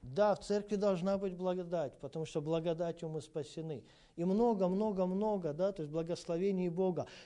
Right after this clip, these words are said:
Но святость — это то, что должно преобладать в церкви. Потому что, когда Иисус, да,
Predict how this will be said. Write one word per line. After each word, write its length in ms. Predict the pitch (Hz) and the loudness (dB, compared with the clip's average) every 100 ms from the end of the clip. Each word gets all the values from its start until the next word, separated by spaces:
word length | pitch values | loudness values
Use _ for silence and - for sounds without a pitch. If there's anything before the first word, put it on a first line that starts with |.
| - | -4
Но 160 | 156 160 | 0 0
святость — 880 | - 180 202 202 202 98 - - - - - _ _ _ _ _ _ _ _ _ _ _ _ _ _ _ _ | 2 6 8 6 4 -2 -4 -14 -20 -20 -20 _ _ _ _ _ _ _ _ _ _ _ _ _ _ _ _
это 260 | 180 180 160 | 0 2 0
то, 360 | - 202 214 | 2 4 4
что 640 | 208 - - 190 170 120 - | 0 -8 -2 2 2 -2 -6
должно 560 | 151 147 135 160 175 147 | -4 -4 -4 -2 -2 -2
преобладать 720 | 143 135 135 135 123 117 113 | -2 -2 -2 -2 -2 -4 -8
в 100 | - | -10
церкви. 480 | - 123 - - - _ _ _ _ _ _ _ _ _ _ _ | -8 -6 -8 -18 -20 _ _ _ _ _ _ _ _ _ _ _
Потому 420 | 190 185 196 214 | 0 4 4 6
что, 280 | 220 - 185 | 2 2 0
когда 640 | 170 160 165 220 247 247 247 | 2 2 4 6 6 6 2
Иисус, 800 | 220 208 - - 214 139 - - _ _ _ _ _ _ _ - | 0 -2 -2 -2 0 -2 -6 -20 _ _ _ _ _ _ _ 0
да, 320 | 180 208 | 0 0